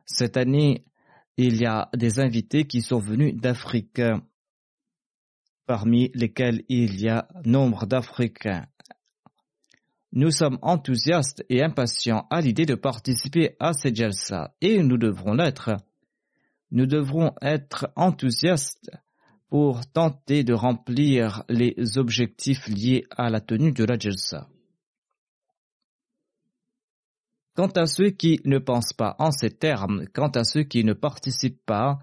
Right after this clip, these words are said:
à la jalsa avec cette intention, eh bien, leur impatience à l'égard de la tenue de la jalsa est futile, et il en est de même de la présence à cette jalsa.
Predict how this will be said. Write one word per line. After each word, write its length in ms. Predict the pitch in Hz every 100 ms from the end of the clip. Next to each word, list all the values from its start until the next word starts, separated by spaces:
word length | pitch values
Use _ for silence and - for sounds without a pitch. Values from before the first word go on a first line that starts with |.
| - - _ _
à 200 | 127 123 -
la 160 | 123
jalsa 400 | 110 120 113 123
avec 220 | 104 101
cette 220 | - 104 139
intention, 840 | 143 117 98 - 127 139 127 123 -
eh 160 | 143 131
bien, 340 | 113 139 135 - 117
leur 180 | 117 110
impatience 880 | 143 117 104 - 156 147 120 - 131 131 - _ _ _ _ _ _ _ -
à 120 | 117
l'égard 340 | 117 165 156
de 80 | 110
la 100 | 117
tenue 300 | 104 135 175
de 80 | 127
la 120 | 113
jalsa 360 | 101 110 - 143 -
est 80 |
futile, 640 | 147 113 101 - 101 92 - _
et 260 | 147 139
il 140 | 139 117
en 140 | 127
est 80 | 156
de 180 | 117 107
même 160 | 135
de 100 | 120
la 120 | 104 95
présence 680 | - 117 101 143 139 - -
à 140 | 131 147
cette 240 | 131 104
jalsa. 500 | 101 95 - 76 78